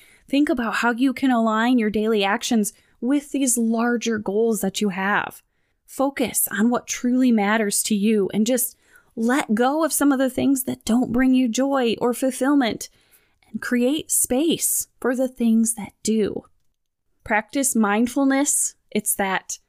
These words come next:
awareness piece that I talked about earlier, and presence in your daily life,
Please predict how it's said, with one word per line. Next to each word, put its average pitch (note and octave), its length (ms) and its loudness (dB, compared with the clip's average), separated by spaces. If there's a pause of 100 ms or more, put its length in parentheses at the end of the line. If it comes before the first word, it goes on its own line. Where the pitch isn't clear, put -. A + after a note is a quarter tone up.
(320)
awareness A3 760 0
piece A#3 360 -2
that - 140 -6
I - 80 -16
talked - 300 -8
about G#3+ 240 -2
earlier, G#3 580 0 (540)
and A#3 300 2 (100)
presence A#3+ 880 0
in A3+ 360 2
your G#3+ 200 0
daily G3 340 0
life, F3+ 400 -2